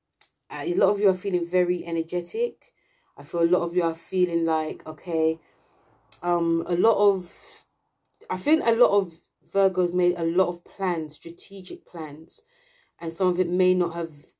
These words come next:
some of it may have veered off, maybe because you weren't feeling it, your energy, you know, life just got into the way. But now it's like,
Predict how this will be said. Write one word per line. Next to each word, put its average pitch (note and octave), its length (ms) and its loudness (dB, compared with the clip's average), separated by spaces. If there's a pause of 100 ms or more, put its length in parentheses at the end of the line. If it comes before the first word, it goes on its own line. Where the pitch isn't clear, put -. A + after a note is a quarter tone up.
(140)
some F#3+ 120 -6
of G3 140 -2
it E3+ 160 -2
may F#3 120 2
have E3+ 180 0
veered F3 380 2
off, A#3 500 -4
maybe G#3+ 180 -6
because G3+ 260 -6
you F#3 60 -6
weren't F#3 240 0
feeling G3+ 420 -2
it, F#3 120 2
your E3+ 180 -2
energy, F#3 800 -4 (420)
you F3+ 100 -10
know, E3+ 120 2
life E3 360 0
just - 220 -16
got D#3 120 -8
into D#3 180 -16
the E3 80 -4
way. E3 240 -2
But E3 180 -6
now F3 260 0
it's E3 220 -4
like, D#3 300 -8